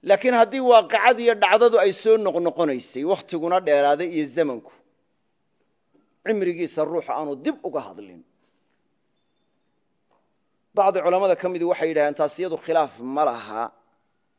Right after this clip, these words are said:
inay noqonayso ijmaaci. Ama xujo ay noqonayso. Tacbiirka marba kii laga cabiraba.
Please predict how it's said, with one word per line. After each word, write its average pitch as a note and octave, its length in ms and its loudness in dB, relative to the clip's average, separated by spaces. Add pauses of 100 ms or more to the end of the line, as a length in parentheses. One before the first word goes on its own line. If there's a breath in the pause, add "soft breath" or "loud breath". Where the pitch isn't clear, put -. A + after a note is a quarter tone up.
(220)
inay C#3+ 180 -4
noqonayso D3 520 -4
ijmaaci. B2 420 -14 (2250)
Ama G3+ 180 0
xujo G3 340 -4
ay G#3 140 -2
noqonayso. D#3 500 -8 (840)
Tacbiirka D3+ 440 -6
marba C#3+ 240 -6
kii - 140 -10
laga B2 220 -8
cabiraba. F#2 360 -14